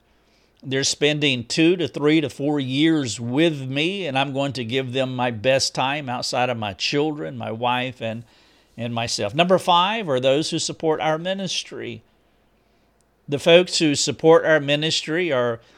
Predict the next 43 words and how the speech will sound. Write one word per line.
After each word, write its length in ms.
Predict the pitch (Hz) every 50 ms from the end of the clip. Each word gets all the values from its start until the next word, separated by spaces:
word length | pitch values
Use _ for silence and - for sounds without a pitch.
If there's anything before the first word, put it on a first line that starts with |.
| _ _ _ _ _
are 220 | 139 139 131 - -
underwriting 720 | - 190 190 208 196 180 180 190 196 240 247 220 151 131
our 140 | 127 123 127
ministry. 640 | 135 139 131 127 123 117 - - - 120 110 113 110
They're 140 | 120 120
giving 300 | 123 139 156 160 170 160
us 180 | 160 160 151 -
financial 540 | - 170 160 165 175 185 180 - - 185 170
support 540 | - - 165 - - 208 214 190 139 - 135
that 160 | 139 135 131
allows 500 | 127 135 143 160 175 190 196 190 143 151
us 200 | 147 143 147 -
to, 260 | - 156 143 135 123 - - - - - - _ _ _ -
it's 200 | 127 123 - 151
one 220 | 156 156 160 180
of 80 | 196 190
the 80 | 196
ways 440 | 185 185 196 190 165 156 165 170 143
that 160 | 147 131 117
we 160 | 131 143 151
can 340 | 151 - 175 170 160 151 - -
meet, 480 | 139 135 135 139 151 185 220 208 - - _ _ - _ _ _ _ _ _ _ _
uh, 140 | 135 120 - -
with 300 | 135 147 143 139 143 135
a 100 | 143 143
hundred 300 | 170 175 165 165 143 127
thousand 420 | 156 143 139 135 107 131 127 117
people 500 | - 156 135 127 - 139 113 104 - 120 - _ -
in 120 | 139 131
a, 260 | 131 127 131 139 - -
a 120 | - 123
plus 500 | 110 - - 160 147 135 113 107 - -
in 100 | 160 135
a 60 | 131 127
year's 500 | 127 131 135 139 131 120 113 110 - -
time. 540 | - 143 117 110 107 92 92 92 92 110 - _ _ _ _ _ _ _ _ _ _ _ _ _ _ _ -
And 140 | 156 135 -
so 120 | - 143
by 160 | 135 151 151
becoming 520 | 139 151 - - 175 180 180 170 151 135 131
members, 480 | 151 160 160 160 185 190 185 147 123
they 160 | 127 143 147
receive 580 | 147 147 139 127 - - - 156 151 151 156